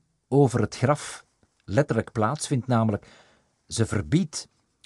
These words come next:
aan haar twee grootste vijanden, namelijk Annemans en de Winter, om naar die begrafenis te komen. En tegelijk verzoent ze zich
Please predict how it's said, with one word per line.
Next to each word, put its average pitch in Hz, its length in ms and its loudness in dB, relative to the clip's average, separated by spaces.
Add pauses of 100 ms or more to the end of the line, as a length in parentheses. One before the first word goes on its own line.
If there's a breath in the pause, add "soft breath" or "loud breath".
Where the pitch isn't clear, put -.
aan 104 180 0
haar 98 160 0
twee 123 340 0
grootste 107 440 -2
vijanden, 95 340 -2
namelijk 90 420 -4 (100)
Annemans 98 600 -2
en 95 140 -4
de 87 80 -4
Winter, 117 280 -2
om 101 120 -6
naar 87 180 -4
die 76 80 -8
begrafenis 101 580 -4
te 127 80 -8
komen. 131 380 -6 (540 loud breath)
En 107 180 -4
tegelijk 123 580 -2 (140)
verzoent 131 460 -4
ze 127 80 -4
zich 135 320 -8